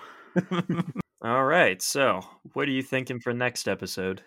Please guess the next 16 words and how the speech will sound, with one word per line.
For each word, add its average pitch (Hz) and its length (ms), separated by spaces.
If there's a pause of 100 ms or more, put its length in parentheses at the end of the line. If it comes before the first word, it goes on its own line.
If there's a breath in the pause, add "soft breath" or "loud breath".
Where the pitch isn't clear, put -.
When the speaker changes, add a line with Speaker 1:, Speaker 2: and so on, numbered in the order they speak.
Speaker 1:
Next 117 420
episode. 92 640
Speaker 2:
So 113 240
I 110 120
will 135 340
say 107 600
next 127 380
episode 107 720
will 107 260
fall 101 680
just 117 520
after 110 400
Valentine's 92 680
Day. - 180 (160)
So, - 200
like, 85 200